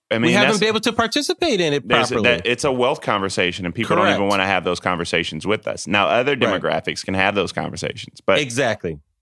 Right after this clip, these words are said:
Speaker 1: but Hispanic Americans and Black Americans, in particular Black Americans, don't, don't ever take part in this discussion about wealth. When we always have to,
Speaker 2: Yeah.
Speaker 1: we always have to fight and scream and scratch just to be
Speaker 2: And
Speaker 1: a
Speaker 2: this
Speaker 1: part.
Speaker 2: is that lane I'm talking about. That's a growing lane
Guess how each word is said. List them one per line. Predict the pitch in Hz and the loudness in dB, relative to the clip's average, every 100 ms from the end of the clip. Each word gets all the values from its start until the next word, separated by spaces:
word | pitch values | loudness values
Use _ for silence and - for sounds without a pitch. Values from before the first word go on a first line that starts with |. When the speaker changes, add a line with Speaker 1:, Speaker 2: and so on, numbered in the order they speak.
| - | -4
Speaker 1:
but | 104 | -2
Hispanic | 110 - 123 131 120 | -2 0 2 2 0
Americans | 117 117 110 107 | 0 0 0 -2
and | 101 | 0
Black | 101 107 | 0 0
Americans, | 107 98 95 90 85 - - | 0 0 0 -2 -8 -10 -8
in | 87 | -8
particular | 78 113 95 82 | -4 -2 0 0
Black | 82 82 | 0 0
Americans, | 82 80 78 82 85 | 0 -4 -4 -4 -2
don't, | 98 82 | -2 0
don't | 85 98 - | 0 0 0
ever | 95 101 | -2 -2
take | 101 90 82 | -2 -4 -2
part | 92 85 - - | -2 -2 -2 -8
in | |
this | 82 82 | -8 -8
discussion | - - 82 - | -8 -4 -4 -2
about | 80 73 | -2 0
wealth. | 95 98 - | 0 -4 -4
When | 85 82 | -4 -4
we | - 90 87 | -2 2 4
always | 85 87 82 | 4 2 0
have | 87 82 | -2 -2
to, | 87 | -2
Speaker 2:
Yeah. | 82 180 - _ _ _ - | -2 -4 -8 _ _ _ -4
Speaker 1:
we | 98 | 0
always | 101 104 | 2 0
have | 95 | -2
to | 90 | -4
fight | - 92 | -4 -4
and | 64 | -4
scream | - 95 87 | -10 -10 -8
and | 85 | -10
scratch | - 175 - - | -6 -4 -6 -8
just | - - | -10 -8
to | 170 | -2
be | |
Speaker 2:
And | 139 | -2
Speaker 1:
a | |
Speaker 2:
this | 147 156 | 0 0
Speaker 1:
part. | 165 | 0
Speaker 2:
is | |
that | - 165 156 | 2 0 2
lane | 156 180 170 | 0 0 0
I'm | 139 117 | 0 0
talking | - 156 - 120 | 0 -2 0 -2
about. | 98 90 78 - - | -2 -2 -4 -8 -4
That's | 123 - | -2 -2
a | |
growing | 120 120 123 127 120 | -2 -2 0 0 0
lane | 120 123 120 113 107 | 0 0 0 0 -4